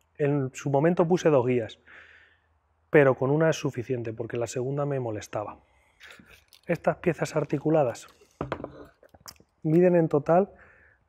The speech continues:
unos dieciocho y medio, un poquito más. Aquí hay que darle un poquito de curva para que cuando gire no toquen el suelo. Hay que quitarle lo que son los picos, por eso lo redondeé yo un poco más, de aquí. Y luego de centro a centro,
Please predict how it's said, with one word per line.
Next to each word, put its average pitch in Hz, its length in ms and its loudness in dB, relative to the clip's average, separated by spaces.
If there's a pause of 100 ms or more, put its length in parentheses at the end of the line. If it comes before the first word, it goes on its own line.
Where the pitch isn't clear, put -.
unos 139 280 2
dieciocho 143 420 0
y 135 60 -2
medio, 139 240 2
un 131 80 -4
poquito 131 320 -4
más. 110 200 -14 (760)
Aquí 151 240 2
hay 170 60 2
que 190 100 4
darle 170 300 6
un 160 100 0
poquito 160 420 2
de 156 100 4
curva 160 380 0
para 127 180 0
que 123 120 -4
cuando 117 280 -4
gire 156 340 0 (100)
no 143 140 -2
toquen 123 240 -4
el 110 100 -8
suelo. 110 360 -12 (480)
Hay 131 80 -6
que 131 260 -4 (1160)
quitarle 151 420 4
lo 139 140 2
que 127 80 -2
son 131 180 -2
los 113 120 -6
picos, 110 320 -10
por 131 160 -6
eso 131 140 -4
lo 139 120 4
redondeé 117 500 -2
yo 110 100 -4
un 104 120 -8
poco 107 240 -10
más, - 260 -18 (380)
de 120 120 -6
aquí. 104 220 -12 (1800)
Y 170 80 6
luego 165 320 8
de 131 100 2
centro 180 320 4
a 170 60 6
centro, 165 540 0